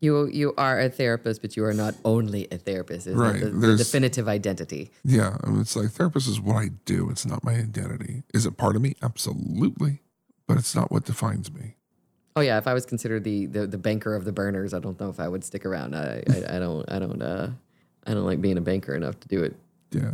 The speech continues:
Speaker 1: in all times.
Speaker 2: So that's me answering very uncomfortably, going, "Yeah, I'm really super awkward,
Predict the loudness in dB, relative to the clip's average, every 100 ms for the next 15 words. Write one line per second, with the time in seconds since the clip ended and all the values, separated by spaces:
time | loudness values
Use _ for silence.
0 | 0 0 2 0 0 -4 -4 -6 -10 -14
1 | _ _ _ _ _ _ _ 0 2 4
2 | 2 2 2 2 2 2 0 0 0 0
3 | 0 0 0 0 0 0 -2 -2 -4 -4
4 | -4 -2 0 2 2 0 0 0 0 0
5 | 0 0 -2 -4 -6 -6 -8